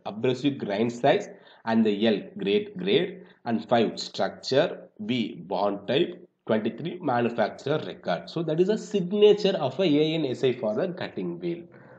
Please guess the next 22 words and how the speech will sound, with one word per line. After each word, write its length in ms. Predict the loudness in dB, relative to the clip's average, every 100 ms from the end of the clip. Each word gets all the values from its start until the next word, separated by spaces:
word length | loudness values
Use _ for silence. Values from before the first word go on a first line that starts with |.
| -8
Prefix. 540 | 0 0 0 -4 -6 -12
What 160 | 4 6
is 140 | 6
prefix? 480 | 2 0 2 -2 -4 -16 -20 -20 _ _
Manufacturer 720 | 2 4 2 4 2 2 -2
symbol 560 | -2 0 2 4 2 2
indicating 480 | 0 2 2 0 0
the 340 | 0 2 2
exact 720 | 0 -2 2 4 4 0 -8 0
kind 280 | 2 8
of 180 | 8 6 0
abrasive. 800 | -4 -4 -4 -4 -4 -4 -4 -8 -20 _
Maybe 340 | 0 4 6
it's 140 | 4 2
aluminum 520 | 0 2 4 4 6
oxide 360 | 6 6 4 6
or 100 | 6
silicon 400 | 4 4 4 6
carbide, 540 | 6 6 4 0 0
something 380 | 0 0 0 0
like 220 | 0 -4
that. 140 | -12